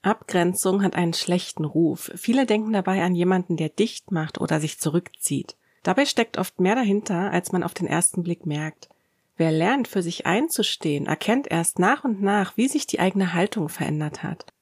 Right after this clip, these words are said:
Also, welche Situationen Kraft kosten, wo man ruhig bleiben kann und wie man klar bei sich bleibt, ohne sich zu überfordern.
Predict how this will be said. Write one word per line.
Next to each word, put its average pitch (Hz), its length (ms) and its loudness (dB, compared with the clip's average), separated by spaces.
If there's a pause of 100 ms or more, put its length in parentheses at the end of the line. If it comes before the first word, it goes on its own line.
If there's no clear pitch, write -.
(160)
Also, 165 400 4
welche 196 340 4
Situationen 175 600 0
Kraft - 340 0
kosten, 202 500 0
wo 175 100 2
man 175 140 2
ruhig 202 320 0
bleiben 185 300 0
kann 185 320 0
und 165 140 -2
wie 175 60 -2
man 170 200 -2
klar 190 360 0
bei 185 220 2
sich - 240 -6
bleibt, 170 400 -2
ohne 202 260 6
sich 190 220 -2
zu - 120 -4
überfordern. 175 760 -2